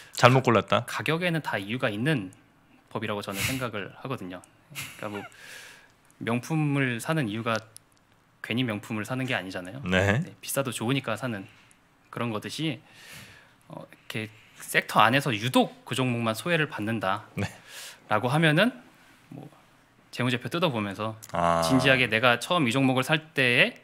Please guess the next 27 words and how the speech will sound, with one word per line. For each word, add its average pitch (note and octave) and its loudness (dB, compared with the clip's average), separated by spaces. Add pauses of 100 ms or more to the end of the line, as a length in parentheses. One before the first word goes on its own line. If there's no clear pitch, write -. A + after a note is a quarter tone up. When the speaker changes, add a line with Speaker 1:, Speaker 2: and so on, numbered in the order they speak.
Speaker 1:
네. F#2 2
Speaker 2:
마음이 A#2 4
바뀔 - -2
만한 C3+ 2
무언가가 A2 0
있는가를 A2+ 2 (720)
봐야 A2 -2
되지 A2 -2
않을까요? F#2 -6
Speaker 1:
음, F2+ -4 (600)
그렇군요. G2 0 (320)
네. D2+ -14 (500)
자, - 8
그리고 C3+ 6 (280)
오늘 C#3 8
저 B2+ 8
얘기해 B2+ 6
주신다고 A#2+ 4
하-, A#2 2
아, G#2 8
그 D#3 6
저 C3+ 4
퀀트 G#3+ 4
관련해서는 F3+ 6
그러면 D#3 4
이 C3 4 (220)
고평가나 C#3+ 6